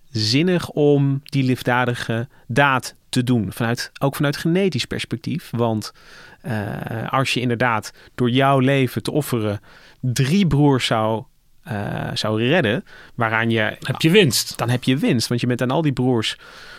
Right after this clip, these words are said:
Speaker 1: Heb je, ben je voor vijftig procent verwant. Dus in totaal gaan er eigenlijk nog steeds veel meer van jouw genen
Speaker 2: Genen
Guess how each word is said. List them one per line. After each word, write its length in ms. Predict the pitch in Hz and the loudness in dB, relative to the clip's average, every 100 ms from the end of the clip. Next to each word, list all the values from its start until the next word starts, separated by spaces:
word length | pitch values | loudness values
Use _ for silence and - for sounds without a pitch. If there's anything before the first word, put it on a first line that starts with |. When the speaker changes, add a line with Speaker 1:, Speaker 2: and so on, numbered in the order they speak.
| - - | -20 -12
Speaker 1:
Heb 180 | - - | -12 -4
je, 120 | 120 | -2
ben 120 | 113 | 0
je 80 | 113 | -2
voor 140 | - 107 | -2 -2
vijftig 400 | 147 143 - - | 0 0 -2 -6
procent 300 | 113 110 - | -4 -2 -4
verwant. 440 | 104 104 190 - - - _ _ _ - - - | -4 -2 -2 -6 -16 -20 _ _ _ -20 -16 -10
Dus 100 | - | -4
in 80 | 120 | -2
totaal 380 | 113 123 127 135 | 0 2 2 2
gaan 180 | 127 117 | 0 0
er 60 | |
eigenlijk 280 | 117 120 120 | -2 -2 -2
nog 80 | 113 | -2
steeds 240 | 127 120 | -2 -2
veel 220 | - 135 147 | -2 0 2
meer 360 | 135 143 156 | 2 2 0
van 140 | - 123 | 0 0
jouw 320 | 131 123 123 | 2 0 -2
genen 520 | - - - - | -6 -16 -8 0
Speaker 2:
Genen 80 | 131 | 2